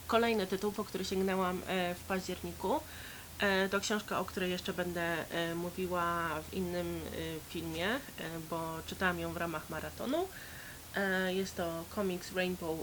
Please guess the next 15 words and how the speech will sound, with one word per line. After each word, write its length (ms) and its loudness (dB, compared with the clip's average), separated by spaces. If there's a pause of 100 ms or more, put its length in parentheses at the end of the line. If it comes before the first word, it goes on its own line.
e, 280 -2
Rowell, 500 2 (280)
m, 120 -2 (120)
Pumpkinheads. 760 0 (440)
Książka 480 4
ma 440 6 (100)
bardzo 480 2
zróżnicowane 880 0
opinie. 540 4 (260)
Mi 60 10
się 120 8
podobała. 640 4 (480)
Ja 100 6
nie 140 10
wymagałam, 720 8